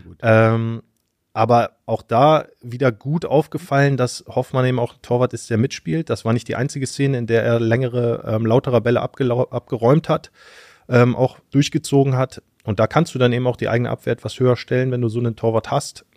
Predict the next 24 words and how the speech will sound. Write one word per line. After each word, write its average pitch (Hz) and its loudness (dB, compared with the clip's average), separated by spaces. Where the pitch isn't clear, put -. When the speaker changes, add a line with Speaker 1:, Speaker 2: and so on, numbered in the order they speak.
Speaker 2:
Ähm, 110 0
ja, 131 2
funktionierte 135 0
gut. 143 -2
Aber 107 2
wenn 120 6
du 120 4
sozusagen 113 0
über 107 -2
einen 131 4
Effekt - -4
dieses 117 -8
Samstags, 117 -2
ähm, 104 -2
dich 110 -6
festlegen 135 0
willst, 127 0
wäre 113 2
es - -8
zumindest 113 -4
für 107 -2
mich 113 0
auch 101 0
Yadimchi, 98 0